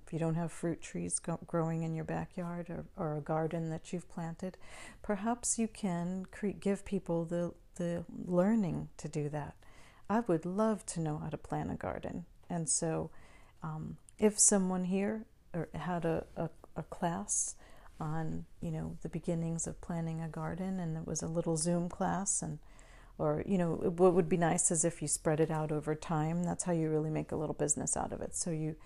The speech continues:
maybe you take it and you break your information down, your knowledge down into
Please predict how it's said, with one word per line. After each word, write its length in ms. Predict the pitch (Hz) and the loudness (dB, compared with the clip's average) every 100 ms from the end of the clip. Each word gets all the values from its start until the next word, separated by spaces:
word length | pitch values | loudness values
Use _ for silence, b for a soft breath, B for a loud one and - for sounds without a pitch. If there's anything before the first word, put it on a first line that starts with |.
| B B B B - | B B B B -6
maybe 260 | 175 165 170 | -2 -2 -2
you 140 | 156 | -2
take 320 | 156 170 156 | -2 -4 -2
it 80 | 160 | 0
and 200 | 160 156 | 0 0
you 100 | 151 | -2
break 320 | 147 160 156 | 4 2 4
your 120 | 165 170 | 2 4
information 720 | 175 170 175 175 170 - 170 | 2 2 4 4 2 2 4
down, 260 | 156 151 | 4 4
your 120 | 156 160 | 2 2
knowledge 460 | 156 151 156 - | 2 2 0 0
down 280 | 160 147 147 | 2 4 2
into 520 | 151 151 - 147 147 | 2 0 -2 -2 -4